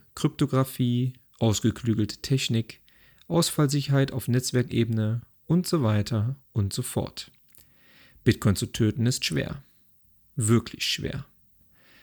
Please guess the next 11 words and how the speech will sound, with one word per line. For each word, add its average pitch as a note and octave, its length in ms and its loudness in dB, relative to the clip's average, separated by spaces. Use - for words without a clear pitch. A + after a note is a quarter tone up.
Bitcoin E3+ 280 4
zu C#3+ 120 0
vernichten D#3 540 2
ist - 180 -4
wie G#2 80 0
eine G#2+ 160 2
Idee B2 260 4
zu - 140 -2
vernichten. - 560 -10
Eine G#2+ 220 2
Idee, A#2 560 2